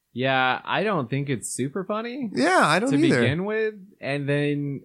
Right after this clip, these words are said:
Speaker 1: I
Speaker 2: It feels
Speaker 1: don't
Speaker 2: like a
Speaker 1: know.
Speaker 2: very forced meme to me because it's
Speaker 1: Yeah.
Speaker 2: buttholes and expanding, and, like, people are, like, running with it.
Speaker 1: Yeah.
Speaker 2: 'Cause it's a butthole is popular in a meme right now. I don't know, man. I'm not on board with it.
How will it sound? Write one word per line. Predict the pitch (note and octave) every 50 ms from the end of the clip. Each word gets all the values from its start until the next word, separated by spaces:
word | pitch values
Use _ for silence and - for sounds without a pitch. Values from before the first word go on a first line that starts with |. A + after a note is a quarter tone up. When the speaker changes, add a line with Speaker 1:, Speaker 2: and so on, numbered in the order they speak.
| _ -
Speaker 1:
I | E3+ F3
Speaker 2:
It | C3+ D3
feels | G3+ C#4 D4 B3
Speaker 1:
don't | D4 -
Speaker 2:
like | C#3 -
a | -
Speaker 1:
know. | G#3+
Speaker 2:
very | A#3+ B3 B3 A#3+ B3
forced | - - - G#3+ G#3 G#3+ G3+ F#3 - F3
meme | E3 E3+ F3+ F#3+ F#3
to | D3+ B2+
me | G#2+ G#2+ G#2 G2+ G2+
because | G2+ A2+ G#2 - - C#3+ C3 A#2+
it's | B2+ A#2+ G2+
Speaker 1:
Yeah. | G2+ G2 F#3+ F#3+
Speaker 2:
buttholes | C#3+ D3 C#3 B2+ C3 C#3 C#3 C#3 C#3 C3 A#2+ -
and | - A2+ A2
expanding, | G2+ - - - - C3 A#2+ A#2+ A2 F2+ E2 D2 D2+ E2 F2 G2 -
and, | - A2 G#2+ G#2+
like, | G#2 G#2 G2+ - -
people | - C3+ A#2+ A#2 A#2+ A#2
are, | A#2 A2+
like, | A2+ A2+ A2 G2+ G#2
running | G#2+ G#2 A2+ A2+ A2 G2+ F#2
with | F2 E2+ E2 -
it. | D#2 D#2+ E2+ - - _ _ _ _ _ _ _ _ _ _ _ -
Speaker 1:
Yeah. | - F#2+ F#2 G#2
Speaker 2:
'Cause | B2+ A#2 A2
it's | B2 A#2+ G2 - - - - _ _ _ _ _
a | - A2+
butthole | G2+ F#2+ C3+ C3+ C3 A#2+ A#2 C3+ B2 A#2+ A#2+ A#2 A2+ G#2+
is | G2 -
popular | - - - - A2 A2+ - - G#2 G2+ G#2 G#2 G2+
in | G2 F#2+ F#2+
a | F#2 F2+
meme | F2+ F#2+ G2+ G2+ F#2+ F2+ E2+ D#2
right | D#2 D2+ -
now. | - D#2 D2+ C#2 C#2+ D2 - _ _ _ _ _ _ _ _ _ _ _ _ _ -
I | B3
don't | D4 D#4 D4+
know, | C#4 G#3
man. | D3+ C3+ C3 B2+ A#2+ A#2 _ _ _ _ _ - - _ _ _ _ _ -
I'm | F3+ B3+ E4
not | E4 D#4 D4+
on | D4+ C#4+ C4+
board | D#4+ D#4 D4+ B3+
with | E3+ C3 G#2+ F#2
it. | E2 -